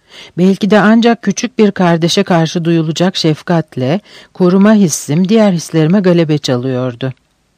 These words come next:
Bu aslında Nesim'e karşı olan korumacı aşkıma çok büyük bir benzerlik gösteriyordu. Hayatımı esir alan o büyük aşkla bu kadar benzeşen bir diğer sevgiyi niye kabul etmedim o zaman?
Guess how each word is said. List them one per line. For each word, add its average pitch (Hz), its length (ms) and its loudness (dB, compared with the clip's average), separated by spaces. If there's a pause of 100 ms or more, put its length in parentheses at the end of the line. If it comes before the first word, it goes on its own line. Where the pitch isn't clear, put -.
(540)
Bu 226 280 2
aslında 196 640 2
Nesim'e 208 500 2
karşı 185 440 0
olan 165 300 0
korumacı 185 560 0
aşkıma 143 580 -4 (280)
çok 254 320 -4
büyük 202 260 -2
bir 185 180 0
benzerlik 160 600 0
gösteriyordu. 127 880 -6 (800)
Hayatımı 196 580 2
esir 208 300 0
alan 165 420 0
o 170 160 -2
büyük 196 260 0
aşkla 175 500 -2
bu 190 40 -2
kadar 165 400 2
benzeşen 147 680 -2
bir 175 220 2
diğer 202 260 2
sevgiyi 135 640 -6
niye 175 180 0
kabul 151 360 0
etmedim 131 460 -6
o 131 80 -6
zaman? 127 380 -6